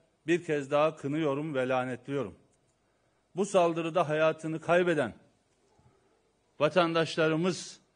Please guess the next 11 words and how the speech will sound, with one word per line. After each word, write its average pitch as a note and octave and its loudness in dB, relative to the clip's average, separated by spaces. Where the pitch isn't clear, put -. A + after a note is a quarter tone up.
başta D3+ -2
olmak D#3 -2
üzere C#3+ 0
bütün D3 -6
masumlara C3+ -4
Allah'tan D3 0
rahmet C3+ -4
diliyorum. A2 -6
Tabii F#3+ 0
bizim G3 -4
vatandaşlarımız F#3+ 0